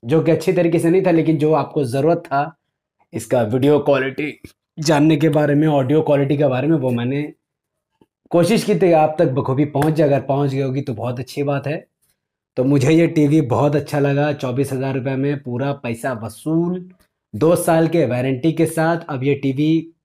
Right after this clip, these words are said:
छः महीने बाद कैसा work करती है, फिलहाल अच्छा है। अब छः महीने बाद जो भी होगा मैं आपके सामने रख दूंगा। तब तक के लिए बहुत बहुत शुक्रिया। इस वीडियो को share कीजिए, like कीजिए, नहीं भी करना तो मत कीजिए,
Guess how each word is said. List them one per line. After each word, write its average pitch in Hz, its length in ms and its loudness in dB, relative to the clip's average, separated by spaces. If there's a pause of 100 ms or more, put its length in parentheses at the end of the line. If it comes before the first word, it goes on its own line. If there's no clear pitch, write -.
(160)
छः 175 220 0
महीने 170 280 2
बाद 156 240 0
कैसा 160 280 -4
work 160 240 -2
करती 156 280 -2
है, 156 120 -2 (320)
फिलहाल 214 280 6
अच्छा 190 240 2
है। - 160 2
अब - 160 -14
छः 170 220 0
महीने 165 200 2
बाद 160 180 2
जो 139 140 0
भी 170 100 0
होगा 156 340 0 (460)
मैं 180 100 0
आपके 170 260 2
सामने 147 320 2
रख 147 160 2
दूंगा। 156 420 2
तब 127 240 -6
तक 139 160 -2
के 139 80 2
लिए 143 240 2
बहुत 120 220 -2
बहुत 117 180 -6
शुक्रिया। 165 480 2
इस 127 140 -4
वीडियो 117 220 -4
को 107 100 -6
share 156 240 -2
कीजिए, 151 360 -2
like 135 260 -4
कीजिए, 165 380 -2 (340)
नहीं 151 220 2
भी 170 120 2
करना 156 260 0
तो 127 140 -4
मत 143 200 -4
कीजिए, 147 420 -2